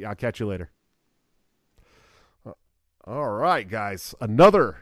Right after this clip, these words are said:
successful episode. Man, Michael Boldin is the nicest guy in the whole world. I mean, he's a complete liberty badass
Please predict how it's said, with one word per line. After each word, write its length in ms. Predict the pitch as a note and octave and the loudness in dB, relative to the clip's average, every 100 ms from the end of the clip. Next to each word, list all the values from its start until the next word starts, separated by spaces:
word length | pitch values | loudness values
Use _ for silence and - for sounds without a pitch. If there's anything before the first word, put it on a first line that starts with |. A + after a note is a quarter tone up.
| - _ _ | -20 _ _
successful 560 | - A#2+ - F3 - D3+ | -14 -8 -2 0 2 0
episode. 280 | - D#3 | 2 -2
Man, 200 | D#3 F#3+ | 0 0
Michael 460 | D3+ F3 G3 F#3+ - | 0 -4 -4 -8 -8
Boldin 320 | C3+ C3+ A#2+ | -8 -4 -4
is 160 | G#2+ F2+ | -4 -6
the 80 | F#2+ | -8
nicest 400 | F#2+ G2 - - | -8 -10 -14 -12
guy 240 | G2+ F2+ | -10 -10
in 140 | D#2+ E2+ | -10 -12
the 40 | |
whole 180 | F2 F2+ | -12 -10
world. 240 | D#2+ B1 G2 _ _ | -12 -16 _ _ _
I 80 | - | -8
mean, 180 | G#2 A2 | -4 -4
he's 220 | G#2+ A#2 | -4 -8
a 60 | G#2 - _ | -10 -20 _
complete 540 | - - E3+ F3+ F3+ _ _ - | -12 -8 -2 -2 -2 _ _ -6
liberty 420 | A#2 D3 D3 C#3+ | 2 2 2 0
badass 720 | B2+ A#2 A2+ A2+ A2 G#2+ - | 0 -2 -2 -4 -6 -8 -12